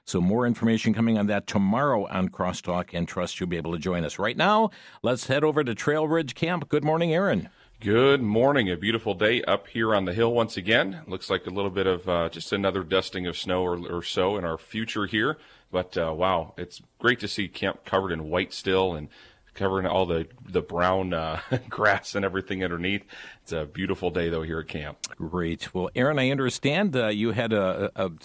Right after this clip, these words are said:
Speaker 1: a couple new arrivals at Trail Ridge.
Speaker 2: Wow, some exciting days, uh, in the past week or so here. Uh, just on Monday morning, uh, got, well, last week Friday, I actually got the call, and we made plans for Monday morning for our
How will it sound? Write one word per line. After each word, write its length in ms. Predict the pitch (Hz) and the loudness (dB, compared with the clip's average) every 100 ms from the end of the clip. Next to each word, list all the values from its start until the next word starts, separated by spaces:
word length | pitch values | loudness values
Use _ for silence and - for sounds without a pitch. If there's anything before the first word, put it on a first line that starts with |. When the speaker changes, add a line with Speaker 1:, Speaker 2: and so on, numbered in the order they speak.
| - | -12
Speaker 1:
a 60 | 110 | -2
couple 240 | 170 180 | 0 4
new 160 | 156 160 | 4 6
arrivals 500 | 143 151 214 160 113 | 4 4 2 2 2
at 140 | 101 | 0
Trail 260 | - 113 92 | 2 0 2
Ridge. 380 | 82 67 - - - - - - | 0 -4 -8 -10 -20 -20 -18 0
Speaker 2:
Wow, 400 | 95 113 113 87 | 6 8 8 6
some 260 | - 101 | 2 0
exciting 600 | 92 - 113 113 117 98 | -2 2 6 6 4 0
days, 600 | 95 107 104 92 90 85 | 4 4 4 0 -4 -4
uh, 360 | 87 87 85 85 | 0 2 2 0
in 160 | 107 92 | -4 -4
the 80 | |
past 340 | 87 104 98 - | -2 0 0 -2
week 300 | 90 113 101 | -2 -2 -2
or 60 | |
so 260 | 87 95 87 | -4 0 0
here. 380 | 87 92 98 101 - - - | 0 0 2 2 -4 -20 -6
Uh, 240 | 90 82 82 | 0 0 0
just 320 | 104 101 - | -2 -2 2
on 240 | 98 95 | 2 2
Monday 480 | 92 98 104 113 113 | 2 4 4 6 4
morning, 720 | 113 110 123 127 101 98 110 - | 4 4 6 6 6 2 -2 -4
uh, 320 | 87 82 85 | -2 0 0
got, 420 | 82 95 92 - | 2 2 2 -2
well, 280 | 92 87 87 | 2 2 2
last 320 | 92 101 - | 2 2 2
week 180 | 98 92 | -4 -6
Friday, 400 | - 101 104 87 | 0 4 4 4
I 60 | 85 | 2
actually 260 | 85 - | 2 -2
got 220 | 87 87 - | 0 0 -2
the 60 | |
call, 380 | - 82 87 98 | -2 2 2 2
and 140 | 82 | -2
we 100 | 80 | -4
made 320 | 82 85 92 - | -2 0 0 0
plans 360 | 98 92 92 | 0 2 0
for 100 | - | -4
Monday 260 | 87 92 90 | 0 0 0
morning 360 | 90 92 92 | 0 0 -2
for 320 | 85 92 85 - - - - | -2 0 0 -2 -10 -20 -6
our 200 | 90 87 | -2 2